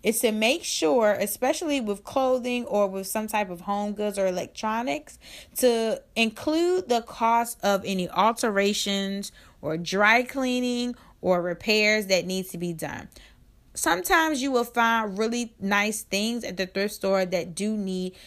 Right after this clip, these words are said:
some sort of repair, maybe a pair of slacks that need some alterations. So factor in the cost of how much that is gonna be to get done in addition to the cost of the item.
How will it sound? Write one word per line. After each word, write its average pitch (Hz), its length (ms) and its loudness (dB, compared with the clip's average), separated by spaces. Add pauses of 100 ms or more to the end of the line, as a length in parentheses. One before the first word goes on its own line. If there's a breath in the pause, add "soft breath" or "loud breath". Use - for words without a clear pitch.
some 185 220 -4
sort 175 240 -2
of 170 40 -4
repair, 254 600 2
maybe 202 340 -2
a - 80 -2
pair 180 240 -2
of 160 80 -4
slacks 233 460 2
that 202 180 2
need 185 200 -4
some 180 200 -4
alterations. 233 1080 -2
So 220 200 2
factor 247 640 0
in 240 220 2
the 190 120 4
cost 214 500 0 (680 soft breath)
of 196 140 2
how 214 240 0
much 196 240 -2
that 202 240 4
is 190 100 -6
gonna 185 240 -2
be 202 360 -4
to 190 180 -4
get 170 400 -4
done 202 260 0
in 185 140 -4
addition 196 300 -4
to 190 100 -6
the 180 120 -2
cost 180 340 -2
of 165 140 -8
the 160 120 -4 (100)
item. 165 440 2